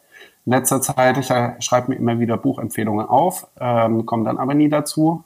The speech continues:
weder sie zu kaufen noch sie zu lesen. Ähm, also meine letzte literarische Errungenschaft war ein Buch, was ich meiner Mutter abgeluchst hab bei einem Stuttgart-Besuch.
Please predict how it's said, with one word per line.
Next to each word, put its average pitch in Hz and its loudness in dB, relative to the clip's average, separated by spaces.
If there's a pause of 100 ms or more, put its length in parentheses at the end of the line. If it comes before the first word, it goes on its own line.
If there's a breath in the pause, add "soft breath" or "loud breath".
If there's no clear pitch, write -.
(100)
weder 110 -2
sie 110 0
zu 113 -6
kaufen 117 0
noch 110 2
sie 120 6
zu - 0
lesen. 156 2 (400 loud breath)
Ähm, 135 4
also 107 0
meine 110 0
letzte 123 -4 (100)
literarische 117 -2
Errungenschaft 131 0
war - -2
ein 107 -2
Buch, 123 0
was - -4
ich 117 -12
meiner 110 0
Mutter 156 0
abgeluchst 147 -2
hab - -4
bei 110 -4
einem 104 -4
Stuttgart-Besuch. 151 0